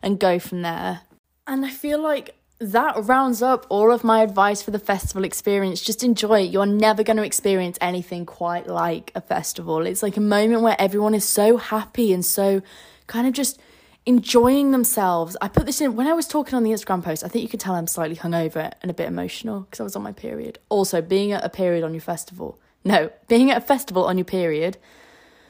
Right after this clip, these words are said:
not as bad as everyone makes out. Still pretty shit. Wouldn't recommend. Was pretty horrific. Didn't enjoy it, but was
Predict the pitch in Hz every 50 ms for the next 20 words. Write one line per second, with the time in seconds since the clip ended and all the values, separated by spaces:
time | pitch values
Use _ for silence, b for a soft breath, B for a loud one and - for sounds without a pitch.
0 | b b b b b b b b b b b _ _ _ _ _ _ _ _ -
1 | 220 226 233 240 269 320 - - - 262 277 285 285 262 - - 262 247 220 190
2 | 190 214 226 247 - 226 214 214 202 185 208 196 190 190 190 185 - - 190 175
3 | 170 170 - 185 - 254 254 262 254 - - - - - - - 233 196 202 262
4 | - - - - 214 240 254 214 262 240 - 247 247 233 196 180 170 180 214 196
5 | 196 190 180 - - - 277 - 233 190 208 208 208 196 196 - - 160 175 208
6 | 220 - - - - 214 196 196 - 185 180 - 190 175 160 156 156 156 170 196
7 | - _ - 226 175 165 180 220 220 - - 190 190 196 190